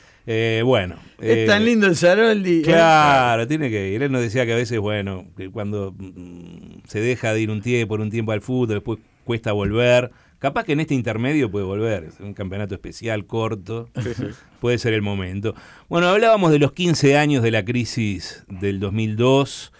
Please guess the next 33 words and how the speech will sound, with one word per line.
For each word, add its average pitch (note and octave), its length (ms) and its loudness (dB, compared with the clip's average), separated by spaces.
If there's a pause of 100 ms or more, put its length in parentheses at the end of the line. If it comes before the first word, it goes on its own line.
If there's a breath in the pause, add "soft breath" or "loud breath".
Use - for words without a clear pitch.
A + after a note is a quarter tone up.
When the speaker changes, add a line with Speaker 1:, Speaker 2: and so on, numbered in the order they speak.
(480 soft breath)
Speaker 1:
una G2 220 -4
de G2 80 -4
las F#2+ 160 -4
más G#2+ 600 -4
devastadoras F#2+ 800 -4
que G2+ 80 -10
afectó G2+ 540 -6
al F#2+ 120 -4
Uruguay. G#2 400 -2
Cuando D#3+ 360 0 (760 soft breath)
usted F#3 320 -4
mira G3+ 260 2
para C3+ 180 4
atrás, C#3 360 2
usted B2 220 -2
que C3 60 2
estuvo B2 340 0
en G#2+ 80 -2
ese, F#2+ 540 -4 (100)
en G#2 160 -6
ese G2+ 260 -8 (760)
cargo, A2 420 2
en G2+ 60 -2
ese G#2 220 -4
puesto G2+ 380 -6
tan G2+ 160 -4
especial G#2 800 -4
en F#2+ 160 -8
el, F2+ 240 -12
en F#2 160 -8
el F#2+ 100 -8
Banco G#2 280 -4
Central, A2 760 -2